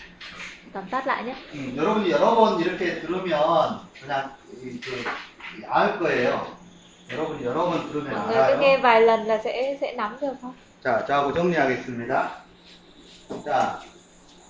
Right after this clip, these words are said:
Speaker 2: 어, 이 전체 역사에서, 역사에서 가장 중요한 게 이, 여기, 여긴데요. 여긴데, 이 부분인데.
Speaker 1: Trong cả một cái giai đoạn lịch sử dài như thế này thì có một cái phần quan trọng nhất, đúng không?
Speaker 2: 예, 예, 포로로 잡혀가는 거,
Speaker 1: Đó là cái giai đoạn phu tù ạ.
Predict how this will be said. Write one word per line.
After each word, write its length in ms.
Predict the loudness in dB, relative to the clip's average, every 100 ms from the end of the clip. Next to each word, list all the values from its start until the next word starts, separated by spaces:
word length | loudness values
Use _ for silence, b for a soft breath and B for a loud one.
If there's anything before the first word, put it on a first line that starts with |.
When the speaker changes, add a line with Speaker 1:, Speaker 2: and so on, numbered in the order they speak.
| -4
Speaker 2:
어, 160 | 0
이 180 | 0 0
전체 380 | 2 0 4 6
역사에서, 720 | 6 8 8 8 6 0 -2
역사에서 560 | -2 2 10 10 10 2
가장 520 | -2 -4 -2 0 -2
중요한 440 | -2 -2 2 2 2
게 80 | 0
이, 300 | 0 0 2
여기, 280 | 0 2
여긴데요. 760 | 0 0 -2 0 2 2 0 -2
여긴데, 640 | -4 -2 -2 0 0 -2 -4
이 140 | -8
부분인데. 680 | -8 -8 -8 -6 -2 -2 -2 -6
Speaker 1:
Trong 140 | -8 0
cả 180 | 2 2
một 60 | 0
cái 100 | 0
giai 140 | 2
đoạn 160 | 2 0
lịch 120 | -2
sử 180 | 0 0
dài 220 | 2 0 0
như 100 | -2
thế 100 | -2
này 200 | -2 -2
thì 100 | -2
có 80 | -4
một 120 | -4 -4
cái 100 | -2
phần 220 | -2 -4 0
quan 200 | 0 2
trọng 240 | -2 -2
nhất, 140 | -4 -6
đúng 100 | -4 -4
không? 80 |
Speaker 2:
예, 120 | -2 -2
예, 120 | -2
포로로 460 | 0 0 2 2 0
잡혀가는 680 | -4 -2 0 2 2 0 -2
거, 400 | 2 2 2 -4 -16 -10 -2
Speaker 1:
Đó 100 | 0
là 140 | 2
cái 120 | 4
giai 160 | 4 6
đoạn 300 | 6 2 -4 0
phu 140 | 4 8
tù 260 | 10
ạ. 40 | 8